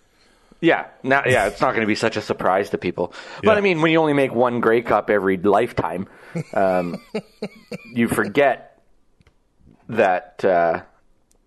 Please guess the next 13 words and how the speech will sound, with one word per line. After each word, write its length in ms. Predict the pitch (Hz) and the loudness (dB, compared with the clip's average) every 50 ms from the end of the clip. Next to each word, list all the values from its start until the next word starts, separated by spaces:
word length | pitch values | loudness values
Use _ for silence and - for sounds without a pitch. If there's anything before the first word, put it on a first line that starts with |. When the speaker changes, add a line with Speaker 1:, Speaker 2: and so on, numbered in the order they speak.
| _ _ _ | _ _ _
Speaker 1:
that 140 | - 101 90 101 | -4 -4 -2 -2
you 120 | 104 101 | -2 0
don't 220 | 95 95 90 90 87 | 0 0 0 -2 -4
get 160 | 95 90 - | -6 -6 -2
to 240 | - 90 90 85 82 - _ _ _ _ _ _ | -2 -2 0 -2 -4 -10 _ _ _ _ _ _
do 120 | - 110 95 | -4 -2 0
the 80 | 95 | 0
radio 240 | 92 92 92 92 87 82 | 0 0 0 0 0 -2
broadcast. 540 | 92 85 80 78 - 82 78 78 78 - | -2 -4 -4 -4 -4 -6 -6 -6 -8 -8
So 200 | - 87 82 78 - - - | -6 -6 -6 -6 -8 -8 -2
I 120 | - 104 101 | 0 2 2
understand 500 | 101 92 85 82 - - 76 78 82 82 | 2 0 -2 -6 -8 -10 -10 -8 -8 -8
it. 120 | - | -8